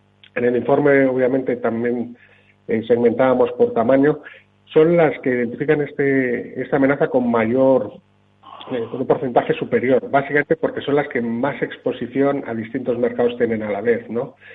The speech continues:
Eh, mientras que la pyme, pues normalmente suele trabajar en, en menos mercados y no es tan, no, no es tan, no, no, no lo tiene tan claro que, que sea una amenaza de momento.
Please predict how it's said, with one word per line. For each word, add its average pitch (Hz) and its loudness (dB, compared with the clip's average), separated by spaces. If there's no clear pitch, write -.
Eh, 131 2
mientras 135 2
que 135 -2
la 131 2
pyme, 175 4
pues 120 -2
normalmente 127 -2
suele 135 -2
trabajar 135 2
en, 120 -2
en 113 -8
menos 135 -4
mercados 143 0
y 123 -4
no 127 -2
es 139 -8
tan, 135 -2
no, 117 -8
no 135 -6
es - -10
tan, 135 -2
no, 123 -4
no, 123 -2
no 143 2
lo 156 4
tiene 151 4
tan 131 0
claro 139 2
que, 117 0
que 113 -8
sea 127 -2
una 123 0
amenaza 120 -2
de 113 -6
momento. 104 -6